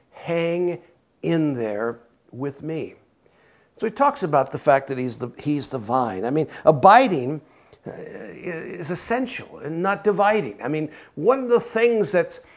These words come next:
so prevalent today is there's so much argumentation about so many different things.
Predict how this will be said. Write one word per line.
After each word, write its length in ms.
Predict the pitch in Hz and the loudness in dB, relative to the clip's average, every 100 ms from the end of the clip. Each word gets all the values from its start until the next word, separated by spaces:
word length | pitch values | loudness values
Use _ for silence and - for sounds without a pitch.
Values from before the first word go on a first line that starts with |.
| - | -16
so 540 | - - 220 226 214 | -10 0 4 6 6
prevalent 760 | 208 - 208 220 208 185 175 - | 4 4 6 6 6 0 -2 -6
today 580 | 165 139 196 180 147 | -4 6 8 10 8
is 160 | 120 117 | 2 -4
there's 120 | 120 | -10
so 240 | - 196 226 | -8 -6 -6
much 300 | 208 - - | -6 -10 -6
argumentation 920 | - 185 180 180 175 - 196 - 175 | 0 0 0 -2 -2 -4 -4 -2 -4
about 460 | 160 143 165 175 - | -2 4 4 4 -2
so 340 | - - 240 | -14 -6 -4
many 220 | 247 240 196 | 0 0 -2
different 340 | 185 - 175 | -4 -6 -6
things. 460 | 175 170 123 107 | -2 0 -2 -6